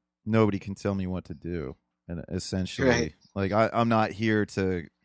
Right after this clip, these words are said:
Speaker 1: create problems. I mean, I, I am disruptive and I am subversive in a lot of ways personally.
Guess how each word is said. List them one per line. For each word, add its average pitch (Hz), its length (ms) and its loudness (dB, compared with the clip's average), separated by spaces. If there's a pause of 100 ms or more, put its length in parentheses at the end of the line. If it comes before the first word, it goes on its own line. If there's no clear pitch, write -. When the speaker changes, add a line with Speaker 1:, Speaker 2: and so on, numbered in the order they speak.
(140)
Speaker 1:
create 95 520 -2
problems. 90 580 0
I 110 40 -4
mean, 127 100 2
I, 123 200 4
I 123 120 2
am 139 180 4
disruptive 107 800 2
and 95 120 -2
I 92 80 -2
am 95 440 -2
subversive 90 840 -6
in 87 60 -6
a 90 80 -4
lot 85 180 -2
of 82 80 -4
ways 87 320 -2
personally. 87 720 -6